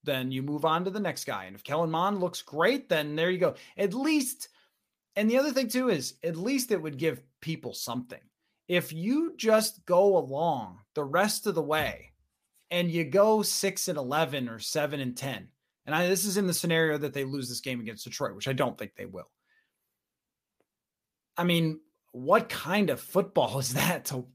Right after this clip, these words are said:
to watch for people? And I, and I'm always thinking about this for just, you know, because the way that we do our jobs is very connected to the fan base. And so I'm just thinking about the, how just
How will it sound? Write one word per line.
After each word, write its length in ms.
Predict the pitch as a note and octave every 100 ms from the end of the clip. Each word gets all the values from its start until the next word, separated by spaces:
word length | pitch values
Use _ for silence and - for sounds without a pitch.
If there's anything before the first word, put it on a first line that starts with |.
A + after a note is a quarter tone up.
| -
to 100 | A#2+
watch 760 | G#2+ F#3 C#4+ - - - - - _ _ _
for 120 | -
people? 540 | D3 D3+ A#2 - D#2 -
And 120 | C#3+
I, 120 | D3+ -
and 140 | D#3+
I'm 200 | D3 E3 -
always 360 | G3 C4 G#3+
thinking 340 | - A#3 B3 D3+
about 320 | B2 G#2 -
this 200 | A2 -
for 180 | - C#3
just, 340 | D3+ C3+ -
you 80 | F3
know, 220 | B2 A2 -
because 480 | C#3+ F3 F3 C3 -
the 80 |
way 220 | C3+ F3 F#3+
that 120 | D#3+
we 180 | F3 E3+
do 220 | D#3 C#3+
our 180 | D#3 F#3
jobs 540 | D#3 B2 A#2+ B2+ - _ _ _ _ _ _ _
is 160 | C#3 B2
very 480 | - D3 C#3 E3 E3
connected 580 | E3+ D#3+ D3+ - D3+ B2+
to 100 | D3+
the 80 |
fan 280 | C#3 D#3+ G#3+
base. 380 | - - - - _
And 220 | D3 D3
so 160 | D3 D3+
I'm 100 | C#3+
just 220 | E3+ -
thinking 300 | F3+ F3+ F3+
about 320 | D#3+ C3+ C3
the, 280 | D3 B2 B2 - _ _ _ -
how 340 | D#3 D#3+ - _ _ _ _
just 200 | E3